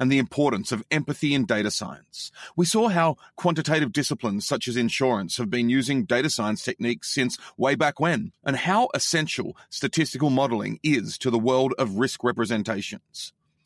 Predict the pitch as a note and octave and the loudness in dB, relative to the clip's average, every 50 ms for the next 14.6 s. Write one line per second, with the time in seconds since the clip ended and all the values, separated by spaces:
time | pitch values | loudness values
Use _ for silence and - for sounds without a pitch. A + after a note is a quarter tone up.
0 | _ _ - G3 A3+ F3+ - A#2 - C#3 B2+ - - G#2+ F#2 - - - _ _ | _ _ 0 0 2 2 0 2 2 0 0 0 -2 -6 -6 -6 -10 -16 _ _
1 | _ _ - A#2 B2 D#3 E3 E3 B2 D3+ D3 A#2 - - - C3+ C#3 - - C3+ | _ _ -8 -2 0 2 2 2 2 2 0 0 -2 -2 -4 -4 -2 0 0 0
2 | A2+ G#2 G#2+ A2+ A#2 G#2+ A2 C3 B2+ B2+ B2+ - - D3 D3+ D#3+ F3 E3 - _ | 0 0 -2 -6 -6 -4 -2 0 2 2 2 2 2 2 2 4 2 0 -2 _
3 | - C3+ E3 E3 C#3+ - - - B2 D3+ D#3+ A#2+ - - - - - - - - | -2 0 0 0 0 0 0 2 2 2 2 0 -2 -6 -10 -10 -12 -12 -12 -10
4 | - A#2 - - - - F#3 G3+ G3+ F3+ F3 E3 D#3 D3 C3+ B2 B2 C3+ - - | -6 -4 -2 0 2 2 4 4 4 4 4 2 2 2 2 2 2 2 0 0
5 | - C#3 A2+ G#2 G2+ - B2 A2+ - - - - - C#3+ D3+ C3+ - - - G2 | -2 0 0 0 0 0 -2 -4 -4 -4 -6 -4 -2 -2 -4 -2 -2 -4 -2 0
6 | B2 C3+ C3 G#2+ F2+ G2 - - C3+ A#2 - E3+ F3+ - - D3+ D#3+ D#3 - - | 2 2 2 0 -2 -6 -4 -4 -4 -2 0 -2 -2 -2 0 0 0 0 0 -2
7 | - F#2+ - F3 E3 - - - A2 F#2 - D3 E3 E3 - - F#2 F#2+ G2 - | -6 -2 0 -2 -2 0 -2 -4 -2 2 2 2 2 2 0 -4 -4 -6 -6 -8
8 | - - - - G#2+ - - - D#3+ C#3 - C3+ B2 B2 B2 A#2 - - - B2 | -10 -8 -6 -6 -6 -4 -2 -2 -2 -2 0 0 2 2 2 2 0 -2 -2 0
9 | A2+ A2+ A2 - - B2+ B2+ A#2+ - - B2+ C3 B2+ B2+ - - B2+ - - B2 | 2 0 0 0 0 -2 -2 0 0 2 2 4 2 2 0 -2 -4 -2 -2 -2
10 | A2+ - B2+ A2+ - A#2+ A2+ G#2+ G#2 F2+ G2 G2+ - - - - - - - - | -2 0 -2 -4 -2 -2 -2 -2 -2 -2 -4 -6 -6 -6 -8 -8 -8 -10 -16 -20
11 | _ _ _ _ _ _ - - - - _ - C#3+ D3+ D3+ - F#3 A3 A3+ - | _ _ _ _ _ _ -20 -20 -20 -16 _ 0 2 2 2 2 2 0 2 2
12 | - D3 A#2+ - - - D#3+ D#3 - - - - _ _ - - D#3+ C#3+ A2+ - | 0 2 0 0 0 0 0 0 -2 -4 -8 -14 _ _ 0 2 2 2 2 2
13 | D3 D3 D3 C#3+ - D3 A#2+ - D3 E3 F3 E3+ D#3 - - G#2 G2+ G#2 F#2 G#2+ | 2 2 2 0 0 -2 -2 0 0 0 0 -2 -2 -2 -2 -2 -2 -2 -4 -4
14 | - - - - - - - - - - - | -4 -4 -6 -6 -6 -8 -10 -12 -12 -12 -14